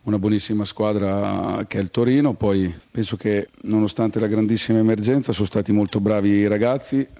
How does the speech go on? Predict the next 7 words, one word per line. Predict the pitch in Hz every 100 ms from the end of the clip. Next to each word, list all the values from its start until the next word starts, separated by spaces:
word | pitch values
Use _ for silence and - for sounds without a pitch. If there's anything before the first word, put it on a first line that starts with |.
| 98
a | 101
limitare | 101 101 98 101 101 101
il | 92
Torino, | 107 107 131
a | 123
creare | 104 98 95 95
tanto, | 101 104 110 139 135